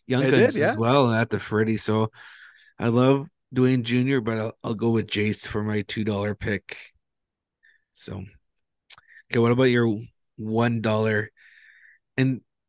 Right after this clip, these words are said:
Speaker 1: and just because these guys are one dollar, the do-, uh, one dollar picks,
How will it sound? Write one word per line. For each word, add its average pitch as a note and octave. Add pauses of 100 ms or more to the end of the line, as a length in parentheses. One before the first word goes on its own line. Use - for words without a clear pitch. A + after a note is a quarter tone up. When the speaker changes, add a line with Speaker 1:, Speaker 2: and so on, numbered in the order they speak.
(140)
Speaker 1:
and C3
just C#3+
because D#3+
these D3+
guys D3+
are C3+
one A#2+
dollar, A#2+ (720)
the G#2
do-, G#2+ (260)
uh, A2
one A2+
dollar G#2+
picks, -